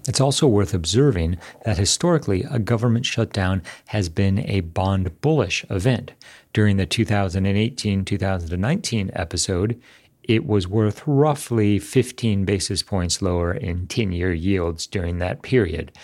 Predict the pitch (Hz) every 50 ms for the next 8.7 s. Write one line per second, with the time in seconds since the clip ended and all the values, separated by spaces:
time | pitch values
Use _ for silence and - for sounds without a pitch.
0 | - - - - _ _ _ - 113 117 113 - - 113 104 131 170 202 196 -
1 | - 120 101 90 87 85 90 104 92 92 - - - 110 98 95 90 90 - -
2 | - - - 113 101 90 82 90 82 80 - - - 165 160 - - 82 78 78
3 | 78 82 - - - - _ _ _ - 107 104 92 90 85 - 117 113 110 98
4 | 104 101 - - - 98 95 95 95 92 85 - 123 120 113 110 104 98 98 95
5 | 98 95 117 147 160 151 120 101 95 95 95 - _ _ _ - - - 104 101
6 | 92 92 92 90 85 - - - 80 - - 98 92 87 92 87 87 - - 135
7 | 117 92 85 87 90 - - - 170 180 156 135 117 98 92 95 85 82 95 90
8 | 87 - 87 - - - 101 92 85 82 90 90 87